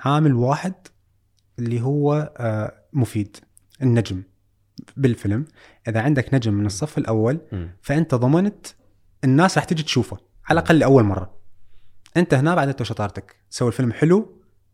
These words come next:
Speaker 1: الناس يقولون لأصدقائهم يجون مرة ثانية وثالثة ورابعة، هذا أنت، هذا مسؤوليتك. بس على الأقل أنت ضمنت القاعدة.
Speaker 2: مم.
Speaker 1: بداية الشوف من الفيلم موجودة لأن أنت عندك نجم. فلما يكون عندك نجم، أنت راح تكون، آه،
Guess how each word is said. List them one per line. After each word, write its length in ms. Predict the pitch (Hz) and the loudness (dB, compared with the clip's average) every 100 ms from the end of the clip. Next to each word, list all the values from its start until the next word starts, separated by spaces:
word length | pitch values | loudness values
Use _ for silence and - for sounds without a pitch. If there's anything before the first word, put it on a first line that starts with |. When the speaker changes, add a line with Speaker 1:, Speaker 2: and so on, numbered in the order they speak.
| _ | _
Speaker 1:
الناس 280 | 113 107 - | -2 -2 -4
يقولون 580 | 117 113 110 110 113 110 | -6 -8 -4 -2 0 -2
لأصدقائهم 520 | 123 101 110 113 104 | -4 -6 -2 -2 0
يجون 220 | 104 110 | -2 -2
مرة 140 | 104 | -2
ثانية 280 | 101 143 160 | -2 0 2
وثالثة 360 | 143 - 127 139 | 0 -2 -2 0
ورابعة، 360 | 127 156 185 - - - | 0 0 -2 -6 -20 -2
هذا 260 | 139 143 147 | 2 4 4
أنت، 180 | 143 | 2
هذا 280 | 98 117 131 | -2 -2 -2
مسؤوليتك. 680 | 135 - 131 120 113 98 117 | -2 -6 -4 -4 -6 -10 -6
بس 160 | 117 | -6
على 60 | - | -6
الأقل 160 | 165 165 | -8 -6
أنت 120 | 143 | -6
ضمنت 340 | 127 143 156 | -2 -2 -2
القاعدة. 560 | 131 - 123 110 98 90 _ _ | -8 -2 0 0 -4 -8 _ _
Speaker 2:
مم. 180 | 98 90 104 | -14 -12 -6
Speaker 1:
بداية 440 | 110 110 139 139 - | -2 2 2 0 -2
الشوف 300 | - 151 139 | -4 -4 -2
من 60 | |
الفيلم 300 | 147 - 165 | -4 -2 -2
موجودة 300 | 131 123 147 | 0 0 0
لأن 120 | 147 131 | -2 -2
أنت 140 | - | -4
عندك 400 | 120 131 123 - | -2 -2 -2 -2
نجم. 280 | 117 104 98 - _ _ _ | -2 -2 -8 -10 _ _ _
فلما 240 | - 123 180 | -2 0 2
يكون 200 | 190 170 | 2 2
عندك 280 | 156 147 | 4 4
نجم، 300 | 123 110 156 196 _ _ - | 2 2 0 -2 _ _ 0
أنت 480 | 139 139 151 160 156 _ _ | 0 0 -2 -2 -6 _ _
راح 200 | 131 - | -4 -4
تكون، 540 | - - 156 151 160 - _ | -10 -4 2 4 2 -4 _
آه، 320 | 123 113 117 | -4 -4 -4